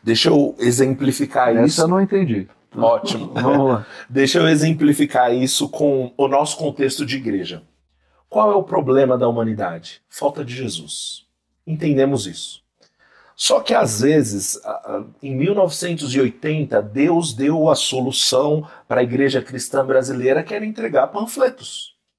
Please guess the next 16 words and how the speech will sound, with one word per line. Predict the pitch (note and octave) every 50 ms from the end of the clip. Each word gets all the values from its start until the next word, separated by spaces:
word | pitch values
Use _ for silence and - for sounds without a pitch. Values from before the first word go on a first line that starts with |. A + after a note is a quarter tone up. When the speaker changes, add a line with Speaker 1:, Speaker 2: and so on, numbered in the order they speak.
| _ _ _ _ _ _ -
Speaker 1:
E | C4+
foi | C4 - - G#4 E4
muito | G#3+ D#3 F#3+ C#4+ - -
efetivo | A3 - - A2 - - A#2 G#2+ F#2 G2
na | F#2 F#2+ F#2
época. | E2+ D#2 - _ _ - - - _ _ _ _ _ _ _ _
A | -
pessoa | - - A3 - B2+ -
pegava | - B2 G2+ A2 G#2+ A2
o | C3
panfleto, | - - D#3 D#3 D3+ D#3 - - D3+ F3 E3+ D3+ D3+ -
Deus | A#2+ A2 A2+ D3+ E3+ E3+ D#3+ D#3 -
falava | - C3 A#2+ A#2+ A#2+ -
com | - - - - -
ela. | E3+ D#3+ C#3+ C#3+ C#3+ - _ _ _ _ _ _ _ _ _ _ _ _ _ _ _
Imagina | - A#3 C4+ C4+ C4 A#3 G3 D#3 C3+ B2+ D3 G3+ A#3 A3 D3+ A2+ G2 -